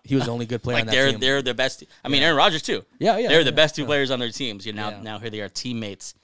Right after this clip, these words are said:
Speaker 2: in this, uh, very, very competitive A F C East. Uh, the Patriots, speaking of the A F C East, also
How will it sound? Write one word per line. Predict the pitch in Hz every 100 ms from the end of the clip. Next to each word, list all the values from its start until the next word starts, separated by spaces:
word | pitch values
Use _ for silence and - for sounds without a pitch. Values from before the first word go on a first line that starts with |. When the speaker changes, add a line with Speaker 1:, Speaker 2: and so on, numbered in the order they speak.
| _ _ _ -
Speaker 2:
in | 117 110
this, | 110 98 -
uh, | 101
very, | 98 123 131 117
very | 120 110
competitive | 117 113 113 110 -
A | 117
F | 107
C | - 110
East. | 123 123 - - _ _ _
Uh, | 131 139
the | 135
Patriots, | 156 175 165 143 147
speaking | - 143 131
of |
the | 127
A |
F | 123
C | 123
East, | 131 131 -
also | 151 165 127 107